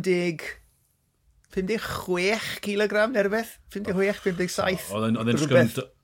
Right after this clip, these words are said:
Speaker 2: oedd e'n disgwyl dost yn route dogs.
Speaker 1: Ma' fe 'di rhoi law e lan. Ma' 'di gweud, "Dyw e riod wedi bod mor fain â hyn,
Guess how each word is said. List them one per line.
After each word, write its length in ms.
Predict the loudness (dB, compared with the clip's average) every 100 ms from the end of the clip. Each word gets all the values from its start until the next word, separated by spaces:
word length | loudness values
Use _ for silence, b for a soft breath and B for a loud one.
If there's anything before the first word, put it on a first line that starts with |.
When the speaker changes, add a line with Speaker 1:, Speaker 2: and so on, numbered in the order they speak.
| -8
Speaker 2:
oedd 120 | -6
e'n 80 | -6
disgwyl 320 | -6 -4 -4 -4
dost 400 | -6 -8 -12 -14
yn 80 |
route 320 | -14 -16 -16 -14
dogs. 380 | -14 -16 -16 -2
Speaker 1:
Ma' 120 | 4 4
fe 60 | 8
'di 100 | 8
rhoi 120 | 10
law 160 | 8 6
e 120 | 4
lan. 180 | 0 -4 -16 -6
Ma' 160 | -2
'di 80 | 2
gweud, 240 | 2 2
"Dyw 240 | 0 2 2
e 60 | 2
riod 640 | -2 -2 0 4 4 2
wedi 140 | 0 -2
bod 160 | 0
mor 160 | 0 0
fain 240 | 0 0
â 80 | -2
hyn, 300 | -2 -4